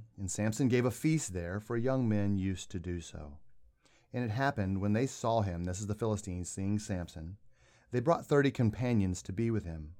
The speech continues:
Then Samson said to them, 'Let me pose a riddle to you.'" So again,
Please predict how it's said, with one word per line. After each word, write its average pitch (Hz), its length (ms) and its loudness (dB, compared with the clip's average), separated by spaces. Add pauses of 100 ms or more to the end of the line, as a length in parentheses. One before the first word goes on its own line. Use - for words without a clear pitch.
(600)
Then 113 120 4
Samson 139 400 2
said 113 280 0
to 104 80 2
them, 95 400 0 (760)
'Let 165 160 0
me 202 140 2
pose 131 520 4
a 107 120 0
riddle 101 320 4
to 98 120 0
you.'" 85 240 0
So 104 160 0
again, 107 340 2